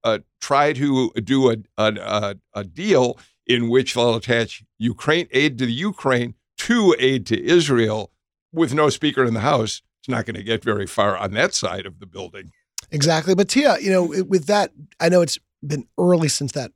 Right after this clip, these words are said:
Speaker 2: you know, we haven't had much time to delve into that package and ask our own congressional delegation in Georgia what they feel about it. But, you know, given the, the, the statements from across the aisle, right, from Nikema Williams, um, all the way to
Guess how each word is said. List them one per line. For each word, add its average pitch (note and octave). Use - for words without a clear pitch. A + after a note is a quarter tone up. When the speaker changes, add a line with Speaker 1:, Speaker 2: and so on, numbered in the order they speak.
Speaker 2:
you C3+
know, A#2+
we C3
haven't C#3
had C3
much C#3
time C3+
to C3
delve C#3
into C3+
that A2+
package C#3+
and A#2+
ask C#3
our C3+
own E3
congressional D3
delegation C3
in B2
Georgia D#3
what -
they C3+
feel D4+
about B2+
it. B2+
But, D3+
you D#3
know, D#3+
given F#3+
the, F3
the, D3
the D3
statements E3+
from C3
across D#3+
the C3+
aisle, A#2
right, C3
from C3+
Nikema D#3
Williams, G3+
um, D3
all F3
the E3+
way D#3
to C#3+